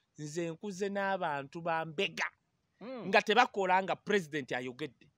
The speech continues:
Speaker 1: Era ba mbega b'omulembe guli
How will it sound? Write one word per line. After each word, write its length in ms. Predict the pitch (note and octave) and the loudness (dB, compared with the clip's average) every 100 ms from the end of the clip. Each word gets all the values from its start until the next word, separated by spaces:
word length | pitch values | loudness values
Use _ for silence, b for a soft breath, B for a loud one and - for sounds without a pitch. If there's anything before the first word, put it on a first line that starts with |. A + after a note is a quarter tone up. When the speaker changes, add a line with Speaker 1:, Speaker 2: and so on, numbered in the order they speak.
| _ _ _ _ _ _ | _ _ _ _ _ _
Speaker 1:
Era 220 | D#4+ D#4 D#4+ | 8 10 12
ba 180 | B3 | 10
mbega 300 | A#3 C4 C4 | 8 8 8
b'omulembe 520 | C4+ C4+ A3+ A3+ A3+ A3 | 8 6 6 6 6 4
guli 340 | G3+ A#3+ | 2 -4